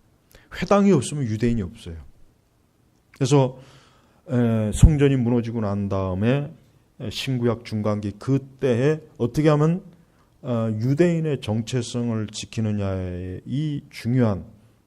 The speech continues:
요소 중에 하나가 성전, 성전보다는 사실 회당이 더 그 중심 역할을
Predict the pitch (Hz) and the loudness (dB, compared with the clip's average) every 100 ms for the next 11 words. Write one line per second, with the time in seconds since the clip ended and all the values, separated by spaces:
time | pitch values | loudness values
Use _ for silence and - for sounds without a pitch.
0 | - 113 104 110 113 104 101 98 120 127 | -6 -4 -2 -4 -2 -2 -2 -4 -4 -6
1 | - _ _ _ _ - - 160 151 147 | -12 _ _ _ _ -8 -2 0 2 0
2 | 139 139 - - - 170 190 180 175 170 | -2 -6 -10 -12 -4 0 2 2 2 2
3 | 160 160 160 - - 180 123 139 165 190 | 2 0 -2 -4 -6 2 4 4 0 -2
4 | - - _ _ - 139 143 - 175 160 | -6 -20 _ _ -6 -4 2 2 4 2
5 | 147 135 110 127 143 - _ _ _ - | 0 -2 0 -2 -4 -20 _ _ _ -4
6 | 113 113 120 113 120 107 92 - 95 113 | -4 -2 -2 0 0 -2 -4 -8 -6 -6